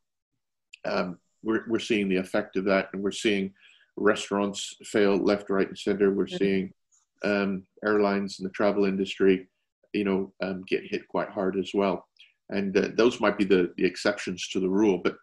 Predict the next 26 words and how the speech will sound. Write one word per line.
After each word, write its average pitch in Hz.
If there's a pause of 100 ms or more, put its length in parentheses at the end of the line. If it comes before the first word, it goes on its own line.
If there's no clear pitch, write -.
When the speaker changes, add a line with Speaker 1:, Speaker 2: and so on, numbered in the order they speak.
(360)
Speaker 1:
if 98
you 104
look 120
at -
how 101
technology 101
is 92
actually 95
fully 113
integrated 98
into 92
their 107
business, 90 (320)
um, 95
it's -
there 98
already. 98 (520)
And, 101
um, 90 (120)
I 98
think 98
when 95
the 95
demand 95
picks -
up, -